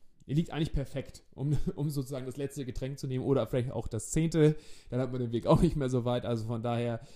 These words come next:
äh, die Elchbar können wir da auf jeden Fall empfehlen. Da war ganz gute Stimmung immer. Ja, unten angekommen, würde ich sagen, fällt man direkt in die Eisbar.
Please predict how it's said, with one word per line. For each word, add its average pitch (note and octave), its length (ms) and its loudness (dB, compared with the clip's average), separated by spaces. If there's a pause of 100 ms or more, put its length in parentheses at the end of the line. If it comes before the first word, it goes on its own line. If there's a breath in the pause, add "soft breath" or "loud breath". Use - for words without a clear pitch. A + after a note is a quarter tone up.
(200 loud breath)
äh, A2+ 340 4
die A2 160 2
Elchbar A2+ 420 2
können B2 140 -4
wir A2 60 -2
da G#2 100 -2
auf G2 100 -6
jeden A#2 120 -4
Fall G#2 260 -4
empfehlen. A2 460 -2
Da G#2+ 100 -2
war G#2+ 80 -4
ganz - 220 -8
gute D3+ 360 -2
Stimmung D#3 640 -6
immer. A2 360 -12 (600 loud breath)
Ja, C#3+ 220 0
unten F3 240 -4
angekommen, F#3+ 720 2
würde D#3+ 260 -2
ich D#3 80 -2
sagen, D3+ 300 0
fällt - 320 0
man D3+ 160 -2
direkt C#3+ 280 0
in C3 120 -8
die C3 120 -2
Eisbar. A#2+ 560 -8